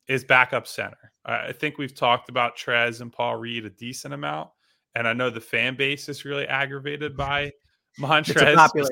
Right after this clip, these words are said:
Speaker 2: topic,
Speaker 1: specifically.
Speaker 2: yeah.
Speaker 1: <laughs> Yeah, I mean, backup center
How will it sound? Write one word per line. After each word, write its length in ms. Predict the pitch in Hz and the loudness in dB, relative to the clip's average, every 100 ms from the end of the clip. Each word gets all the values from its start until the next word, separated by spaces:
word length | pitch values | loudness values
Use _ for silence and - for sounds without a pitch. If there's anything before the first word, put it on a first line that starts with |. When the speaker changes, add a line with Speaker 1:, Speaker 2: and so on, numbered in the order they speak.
| 127 | -2
Speaker 2:
topic, 340 | 123 113 - 127 | 0 0 -2 -2
Speaker 1:
specifically. 140 | 160 131 | -2 0
Speaker 2:
yeah. 220 | 113 175 139 _ | -2 -2 -4 _
Speaker 1:
<laughs> 180 | _ - | _ -4
Yeah, 300 | 175 147 127 | 4 6 6
I 60 | 156 | 4
mean, 180 | 165 | 0
backup 380 | 147 160 165 160 | 2 2 2 -2
center 480 | - 143 147 160 151 | -2 -4 -2 -6 -8